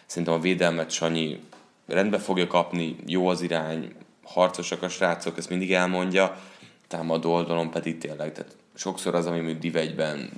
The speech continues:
tud működni, ez lehet, hogy H F L-ben nem, de figyelj, hosszú a szezon. Tehát azért láttunk már olyan csapatokat, annó pár évvel ezelőtt az Eger Heroes-t, ö, vertük meg nagyon simán a nyitómeccsen, és aztán a végén majdnem döntőbe jutottak. Tehát, hogy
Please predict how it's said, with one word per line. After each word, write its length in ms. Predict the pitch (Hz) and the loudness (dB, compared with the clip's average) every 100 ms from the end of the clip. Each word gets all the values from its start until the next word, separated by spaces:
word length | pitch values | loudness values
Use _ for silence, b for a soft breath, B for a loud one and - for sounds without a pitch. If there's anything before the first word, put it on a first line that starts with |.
| - | -6
tud 140 | 92 | 0
működni, 380 | 92 90 87 85 | 0 0 0 -2
ez 100 | 82 | -2
lehet, 140 | 80 | -4
hogy 100 | 82 | -4
H 200 | 85 80 - | -2 -2 -2
F 40 | |
L-ben 240 | 80 82 | -6 -2
nem, 240 | 92 104 101 | -2 0 2
de 260 | 101 95 B B B B B _ - | 0 0 B B B B B _ -20
figyelj, 260 | - 98 82 | -8 -2 2
hosszú 280 | 104 107 73 | 2 2 -6
a 40 | |
szezon. 340 | - 65 62 - - | -6 -6 -8 -8 -14
Tehát 180 | - - | -8 -6
azért 180 | 82 85 | 0 2
láttunk 340 | 85 85 90 85 | 2 0 0 -2
már 140 | 82 | 0
olyan 120 | 82 | -2
csapatokat, 540 | 80 - - 87 87 - | -4 -8 -8 -6 -6 -2
annó 500 | 90 90 87 85 - | 0 2 2 0 0
pár 240 | 82 80 | 0 2
évvel 200 | 82 82 | 2 0
ezelőtt 220 | 82 82 | 0 -2
az 100 | 82 | -2
Eger 220 | 82 80 | -2 -2
Heroes-t, 600 | 78 82 78 73 76 - | -6 -8 -6 -6 -6 -8
ö, 380 | 78 80 80 80 78 B B B B 76 | -4 -2 0 -2 -2 B B B B -4
vertük 460 | 78 78 - 85 82 | 0 0 0 -6 -4
meg 220 | 82 78 | -2 0
nagyon 420 | 87 82 80 78 | 2 0 -2 -6
simán 400 | 82 80 78 80 | -6 -6 -8 -8
a 20 | |
nyitómeccsen, 600 | 80 87 95 95 92 - | -6 -4 0 0 -2 -4
és 140 | 90 87 | -6 -6
aztán 280 | 95 - 110 | -8 -4 -2
a 20 | |
végén 260 | 120 85 | -2 -2
majdnem 300 | 82 87 80 | -2 -2 -2
döntőbe 400 | 80 90 85 - | -2 -2 -4 -8
jutottak. 500 | 64 60 - - 71 - b b b | -8 -10 -12 -12 -12 -14 b b b
Tehát, 340 | - - - | -8 -8 -6
hogy 300 | - 85 82 | -2 -2 -2